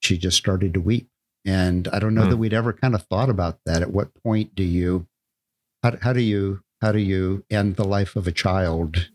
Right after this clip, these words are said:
Speaker 1: And then how do you
Speaker 2: Mm-hmm.
Speaker 1: prepare that child for a meal? And so when we get to the Book of Lamentations, this is what people are lamenting over. These are not inconsequential.
Speaker 2: Yeah. So,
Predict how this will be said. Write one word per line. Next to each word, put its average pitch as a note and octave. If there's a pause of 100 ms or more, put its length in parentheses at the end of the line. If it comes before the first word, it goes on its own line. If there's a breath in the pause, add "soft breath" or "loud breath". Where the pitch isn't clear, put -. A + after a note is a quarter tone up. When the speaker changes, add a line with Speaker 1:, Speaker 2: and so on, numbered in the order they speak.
Speaker 1:
And F2+
then F#2
how F#2+
do F2+
you F2
Speaker 2:
Mm-hmm. F2
Speaker 1:
prepare F2+
that F2
child E2+ (100)
for F#2+
a F2+
meal? F#2+ (680)
And G2+
so G#2+
when G#2+
we C3
get -
to G#2+
the A#2
Book A#2
of A#2
Lamentations, G2+ (100)
this A#2
is G#2
what -
people G#2+
are G2+
lamenting G2
over. F2+ (120)
These G#2
are G2+
not G2+
inconsequential. G2 (460 loud breath)
Speaker 2:
Yeah. G2
So, F2+